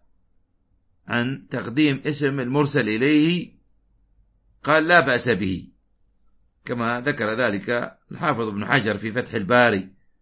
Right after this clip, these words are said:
في شرحه لهذا الحديث، المجلد الحادي عشر، ثمانية وأربعون. وكما ثبت أيضًا من عمل عبد الله بن عمر في هذا الحديث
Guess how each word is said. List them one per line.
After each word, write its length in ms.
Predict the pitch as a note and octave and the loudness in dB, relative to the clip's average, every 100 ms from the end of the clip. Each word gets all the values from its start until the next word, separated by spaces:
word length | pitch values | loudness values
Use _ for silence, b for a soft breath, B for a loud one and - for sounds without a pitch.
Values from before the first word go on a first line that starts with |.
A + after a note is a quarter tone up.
| _ _ _ _ _ _ - | _ _ _ _ _ _ -10
في 120 | G#2+ | -2
شرحه 260 | C#3 C3+ | 0 0
لهذا 440 | A#2+ A#2 A#2 B2+ G#2 | 0 -2 0 0 0
الحديث، 560 | F#2+ A2 B2 B2 F#2 - _ _ _ _ _ _ _ - | -4 0 2 0 -2 -12 _ _ _ _ _ _ _ -8
المجلد 400 | G2 A#2 A#2+ F#2+ | -4 -2 -2 -2
الحادي 320 | A#2 A#2 G#2 | -2 -2 0
عشر، 460 | A#2+ B2+ C#3 D#3+ - _ _ _ _ | -2 0 -2 -2 -8 _ _ _ _
ثمانية 340 | - C3 C#3 B2+ | -6 -2 0 2
وأربعون. 680 | B2 A#2 G2+ G#2+ A#2+ - - _ _ _ _ _ _ _ _ _ _ _ _ _ _ _ _ _ _ _ _ _ _ _ _ _ _ _ _ _ - | 2 2 0 0 -2 -4 -12 _ _ _ _ _ _ _ _ _ _ _ _ _ _ _ _ _ _ _ _ _ _ _ _ _ _ _ _ _ -4
وكما 1600 | C3+ C#3+ C#3 B2+ - - _ _ _ _ _ _ - F3 E3 | 2 4 4 2 -2 -12 _ _ _ _ _ _ -6 0 2
ثبت 340 | D3+ F#3 D#3 D3+ | 4 4 2 2
أيضًا 500 | C#3 D#3+ B2 C#3+ C#3+ - | 2 2 0 -2 -6 -12
من 160 | - G2+ | -8 -4
عمل 480 | G#2+ C3+ C#3 - - _ _ _ - | 0 2 2 0 -10 _ _ _ -10
عبد 200 | A2+ C#3+ | -8 -2
الله 160 | F#3+ | -2
بن 120 | F3+ F3 | 0 -2
عمر 420 | A#3+ G#3+ G#3 - _ _ _ | 0 0 0 -4 _ _ _
في 180 | - C3 | -6 0
هذا 160 | D3 C#3+ | 2 2
الحديث 540 | G#2 A#2+ C#3 A#2+ - | 0 4 4 2 -4